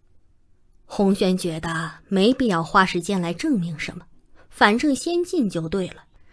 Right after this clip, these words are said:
只要没有明证，谁也不能说齐木格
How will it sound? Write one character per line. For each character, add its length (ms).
只 200
要 180
没 160
有 140
明 280
证， 220
谁 260
也 160
不 160
能 100
说 200
齐 240
木 160
格 280